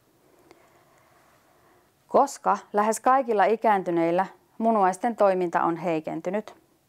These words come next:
niin ongelmallisia ovat silloin lääkkeet,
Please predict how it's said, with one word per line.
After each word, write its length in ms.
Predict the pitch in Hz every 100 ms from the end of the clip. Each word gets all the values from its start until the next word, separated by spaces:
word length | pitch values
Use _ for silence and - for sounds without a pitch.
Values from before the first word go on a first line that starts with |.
| _ _ _ -
niin 160 | 208
ongelmallisia 840 | 220 247 202 185 185 190 190 214 214
ovat 220 | 220 220
silloin 420 | 233 220 202 202
lääkkeet, 640 | 208 185 - 170 165 -